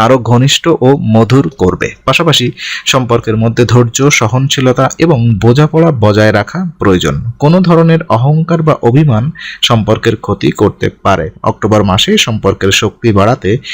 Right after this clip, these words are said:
একে অপরের আবেগ ও প্রয়োজনের প্রতি সংবেদনশীল হওয়া অপরিহার্য। সঠিক মনোভাব এবং আন্তরিক প্রচেষ্টা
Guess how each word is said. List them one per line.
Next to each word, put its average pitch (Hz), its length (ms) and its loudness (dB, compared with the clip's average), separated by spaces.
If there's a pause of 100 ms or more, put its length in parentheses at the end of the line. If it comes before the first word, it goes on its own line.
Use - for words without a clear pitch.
(220)
একে 123 340 -4
অপরের 120 360 2 (200)
আবেগ 127 260 0 (140)
ও 113 40 2 (200)
প্রয়োজনের 123 520 4
প্রতি 107 260 -4 (160)
সংবেদনশীল 117 800 0
হওয়া 110 200 2 (100)
অপরিহার্য। - 640 -4 (220)
সঠিক 117 360 -2 (100)
মনোভাব 113 400 0 (140)
এবং 120 140 2 (480)
আন্তরিক 123 480 0 (120)
প্রচেষ্টা 113 460 0